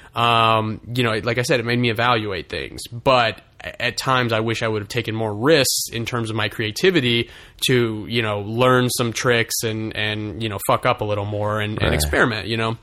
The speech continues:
Speaker 2: Yeah.
Speaker 1: But I think it helped me because, um, like I said, it, it made me approach things very cautiously and look at it. And I think I was a little more prepared for after the fact because I approached it so slow.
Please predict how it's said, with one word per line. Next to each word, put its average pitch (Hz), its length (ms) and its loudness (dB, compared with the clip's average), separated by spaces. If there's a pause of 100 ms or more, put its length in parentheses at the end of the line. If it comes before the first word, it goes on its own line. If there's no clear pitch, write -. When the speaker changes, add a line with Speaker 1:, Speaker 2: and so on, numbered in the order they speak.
(180)
Speaker 2:
Yeah. - 100 -4 (220)
Speaker 1:
But 123 240 2
I 123 120 2
think 147 240 2
it 135 100 -2
helped - 300 0
me 123 160 2
because, 117 420 0 (600)
um, 110 400 2
like 113 180 -2
I 110 60 2 (100)
said, 104 180 -2
it, 95 400 -4
it 110 80 -2
made 117 240 0
me 117 120 0
approach 113 440 -4
things 107 180 -6
very 107 160 -4
cautiously 104 600 -4
and 104 180 -6
look 110 220 -4
at 104 180 0
it. 101 60 -2
And 98 100 -4
I 107 60 -2
think 107 180 -6
I 110 60 0
was 107 80 -2
a - 20 -6
little 107 180 -4
more 107 120 -4
prepared 110 420 -6
for - 180 -8
after 143 600 0
the 143 80 0
fact 156 500 -2
because 113 380 -2
I 113 80 2
approached 123 400 0
it 113 100 0
so 131 140 0
slow. 139 420 4